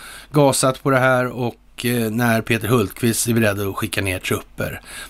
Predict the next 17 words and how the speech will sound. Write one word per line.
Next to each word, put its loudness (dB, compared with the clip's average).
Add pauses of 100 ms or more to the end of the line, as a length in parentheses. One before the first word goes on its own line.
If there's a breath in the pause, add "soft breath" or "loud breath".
Det 4
är 6
ju, 4
så 0
att -2
säga, 0
trummorna 0
mullrar 2
ju -6 (500)
mycket, 0
mycket -10 (180)
mer -6
dovt 0
alltså -8
vid -6 (440 loud breath)
horisonten. -2 (840 loud breath)
Mm. 0